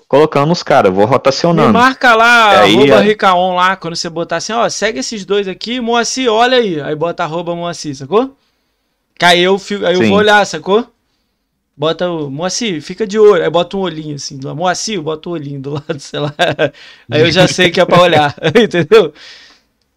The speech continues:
Speaker 2: Aí faz isso que aí eu sempre vou tá olhando, quando você fizer esse, esse negócio. Eu já dou o R T, já comento e já fico de olho, já marco quem são as pessoas.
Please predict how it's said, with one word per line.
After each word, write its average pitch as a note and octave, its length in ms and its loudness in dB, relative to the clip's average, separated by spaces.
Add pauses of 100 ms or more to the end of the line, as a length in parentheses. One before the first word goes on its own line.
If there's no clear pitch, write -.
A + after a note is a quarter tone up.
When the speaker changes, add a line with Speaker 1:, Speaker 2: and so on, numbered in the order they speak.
(640)
Speaker 2:
Aí C#3+ 140 -6
faz D3+ 340 -4
isso F3 160 -8
que F3 100 -6
aí F3 80 -2
eu F3+ 80 -4
sempre F3+ 220 -8
vou F3 120 -6
tá F#3 120 -2
olhando, F#3+ 300 -2
quando C#3+ 80 -8
você C#3+ 140 -10
fizer C#3+ 220 -8
esse, C#3+ 180 -12
esse C#3+ 120 -14
negócio. D#3+ 280 -6
Eu C#3+ 40 -6
já D3 140 -6
dou D3+ 180 -2
o D#3 40 -2
R D#3 160 -8
T, D3+ 280 -8
já E3 120 -10
comento D#3+ 560 -12
e F3+ 40 -16
já F#3 240 -8
fico F3 300 -16
de F3 120 -10
olho, E3 220 -6
já D#3 140 -10
marco D3+ 220 -12
quem D#3 140 -12
são D#3 140 -12
as D3 80 -14
pessoas. - 480 -10